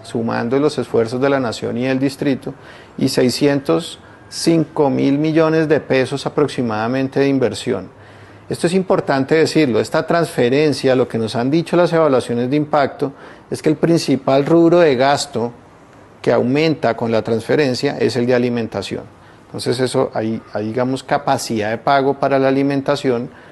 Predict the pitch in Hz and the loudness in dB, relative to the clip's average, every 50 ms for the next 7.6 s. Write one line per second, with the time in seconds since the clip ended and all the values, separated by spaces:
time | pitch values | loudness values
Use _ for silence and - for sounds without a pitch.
0 | - - - - - - - 131 127 120 110 107 110 110 113 120 131 120 107 101 | -20 -20 -20 -20 -8 -4 -2 0 2 2 2 2 2 2 2 0 0 0 -2 -2
1 | 95 113 117 120 117 117 117 117 117 113 117 117 117 117 110 - 123 120 - 156 | -2 -4 -6 -4 -4 -4 -4 -2 0 0 0 0 0 -2 -4 -4 -4 -2 0 2
2 | 139 107 90 - - - - - - - - - - - - - - 139 143 139 | 2 0 0 -4 -12 -20 -20 -20 -20 -20 -20 -20 -20 -20 -6 0 2 2 2 2
3 | 139 156 151 160 160 165 165 156 151 147 160 156 151 139 135 139 143 139 - - | 2 2 0 2 2 2 2 2 0 0 0 0 0 2 0 0 0 -2 -6 -10
4 | - - - - - - - - - 123 120 113 120 127 131 120 113 127 139 135 | -14 -16 -20 -20 -20 -16 -6 -2 0 0 0 2 0 0 0 0 0 0 -2 -2
5 | - - 147 - - - 120 110 113 113 120 131 139 139 147 143 - - - 147 | 0 -2 -4 -4 -2 -2 -2 -2 -2 -2 -2 0 2 2 2 2 0 -2 -2 -2
6 | 143 139 139 139 139 135 - 143 143 139 131 - - 127 - - 123 113 110 110 | 0 0 0 -2 -2 0 0 2 2 2 0 0 -2 -2 0 0 0 0 0 0
7 | 110 - - 147 143 143 139 143 147 151 147 - | -2 0 2 2 4 4 4 4 2 0 -2 -6